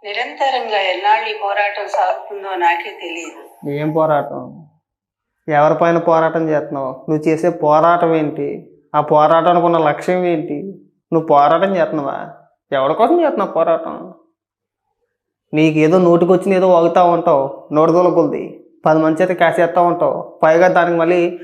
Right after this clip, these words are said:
Speaker 2: పోరాటాలు, యోధులు అని చెప్పేసి మళ్ళీ పెద్ద పెద్ద పేర్లు తగిలించుకొని మీడియా ముందుకు వచ్చి ఏడిచేస్తుంది.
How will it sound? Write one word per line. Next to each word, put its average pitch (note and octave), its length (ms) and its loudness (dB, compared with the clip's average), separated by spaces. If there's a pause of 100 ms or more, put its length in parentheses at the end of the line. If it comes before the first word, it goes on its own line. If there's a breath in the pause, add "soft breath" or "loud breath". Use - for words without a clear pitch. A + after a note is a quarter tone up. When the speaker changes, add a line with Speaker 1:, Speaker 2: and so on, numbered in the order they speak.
(280 loud breath)
Speaker 2:
పోరాటాలు, D#3+ 1000 2
యోధులు E3+ 340 2
అని E3 120 0
చెప్పేసి E3+ 260 -4
మళ్ళీ E3+ 180 0
పెద్ద D#3 260 0
పెద్ద E3+ 140 0
పేర్లు E3+ 400 0
తగిలించుకొని E3+ 960 -2
మీడియా E3+ 320 2
ముందుకు E3+ 300 0
వచ్చి D#3+ 160 -4
ఏడిచేస్తుంది. - 840 -4